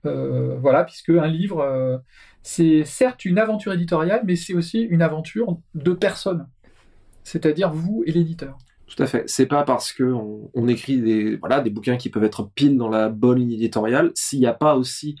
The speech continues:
Speaker 2: une bonne relation d'entente professionnelle, ça peut pas marcher.
Speaker 1: Voilà. En tout cas, la lettre ne doit pas dépasser une page. Je pense qu'on est
Speaker 2: Ah
Speaker 1: tous
Speaker 2: oui.
Speaker 1: d'accord là-dessus.
Speaker 2: Ouais.
Speaker 1: C'est, voilà,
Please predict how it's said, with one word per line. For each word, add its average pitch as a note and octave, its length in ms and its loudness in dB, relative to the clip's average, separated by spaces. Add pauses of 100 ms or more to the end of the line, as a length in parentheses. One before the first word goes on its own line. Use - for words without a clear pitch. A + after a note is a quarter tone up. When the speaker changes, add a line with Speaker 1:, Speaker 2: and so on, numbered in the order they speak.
(300)
Speaker 2:
une A#2 160 -2
bonne D3+ 240 4
relation C3 460 -4
d'entente B2 460 -2
professionnelle, C#3 680 -2 (320)
ça - 80 -20
peut - 80 0
pas D3+ 100 2
marcher. D3 360 -4 (440)
Speaker 1:
Voilà. C#3+ 240 2
En A3 100 4
tout A#3 140 -4
cas, B3+ 220 2
la G3+ 160 2
lettre A3+ 200 0
ne G3+ 120 0
doit F#3 200 0
pas G#3+ 140 0
dépasser F3 320 -2
une D3+ 120 -4
page. D3 340 0
Je - 80 -20
pense E3 180 -8
qu'on D3+ 140 -10
est C#3 220 -6
Speaker 2:
Ah B2+ 60 2
Speaker 1:
tous B2+ 100 4
Speaker 2:
oui. - 80 -2
Speaker 1:
d'accord E3 280 2
là-dessus. D#3+ 300 -2
Speaker 2:
Ouais. G#3+ 160 -4
Speaker 1:
C'est, D#3 220 0
voilà, C3 200 -2